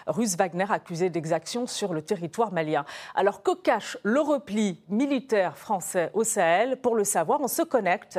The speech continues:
avec nos invités. Euh, François Dengue, éditorialiste et rédacteur en chef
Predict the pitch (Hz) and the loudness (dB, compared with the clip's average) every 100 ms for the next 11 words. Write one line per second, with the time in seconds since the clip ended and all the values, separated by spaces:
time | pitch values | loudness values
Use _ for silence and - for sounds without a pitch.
0 | - 175 180 175 - - 180 277 247 254 | -2 0 0 -2 -6 -8 -2 0 2 0
1 | 208 214 226 254 349 - - - - 190 | 0 -2 0 0 0 -6 -14 -4 -2 0
2 | - 349 - 359 277 226 226 233 220 - | 0 0 2 2 2 2 2 2 2 -2
3 | 208 214 - 190 185 175 247 - - - | -2 -2 -4 -2 0 -2 -2 -8 -16 -20
4 | - - - 208 240 208 - 214 185 - | -20 -6 -2 2 2 0 -2 -2 -2 -2
5 | 240 - | -4 -4